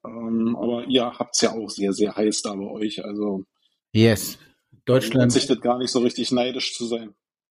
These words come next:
Speaker 2: Deutschland schwitzt zurzeit. <laughs> Sehr schön.
Speaker 1: Genau.
Speaker 2: Ich mag das. Die Heißheiligen. Ja,
Speaker 1: Die
Speaker 2: Marco,
Speaker 1: Heißheiligen.
Speaker 2: ähm,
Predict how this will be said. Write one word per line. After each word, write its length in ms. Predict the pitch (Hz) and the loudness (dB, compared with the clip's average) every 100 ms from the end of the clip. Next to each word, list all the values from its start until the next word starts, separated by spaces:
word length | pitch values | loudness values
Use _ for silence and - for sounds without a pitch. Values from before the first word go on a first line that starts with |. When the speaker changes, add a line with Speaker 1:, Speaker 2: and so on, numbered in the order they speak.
| - | 2
Speaker 2:
Deutschland 440 | 117 - 120 113 | 2 4 4 4
schwitzt 440 | - 120 117 - | 2 -2 -2 -4
zurzeit. 520 | - 98 - 92 - - - | -6 -6 -4 -6 -8 -6 2
<laughs> 580 | 160 135 - 117 123 - | 2 2 -2 -4 -6 -8
Sehr 240 | - 131 | 0 2
schön. 220 | 123 123 | 4 4
Speaker 1:
Genau. 240 | 117 113 104 _ _ | 2 0 -6 _ _
Speaker 2:
Ich 160 | 135 135 | 4 6
mag 220 | 127 - | 6 4
das. 200 | 95 - | -2 2
Die 180 | 156 113 | 2 4
Heißheiligen. 800 | 131 151 - 101 101 90 85 87 _ - - - - - | 4 2 0 0 0 0 -4 -12 _ -20 -18 -18 -6 4
Ja, 320 | 156 190 117 | 6 6 6
Speaker 1:
Die 60 | |
Speaker 2:
Marco, 240 | 131 180 196 | 6 6 6
Speaker 1:
Heißheiligen. 680 | 127 110 107 165 160 160 - | 6 4 0 0 0 -2 -12
Speaker 2:
ähm, 280 | - - 147 | -10 -6 -6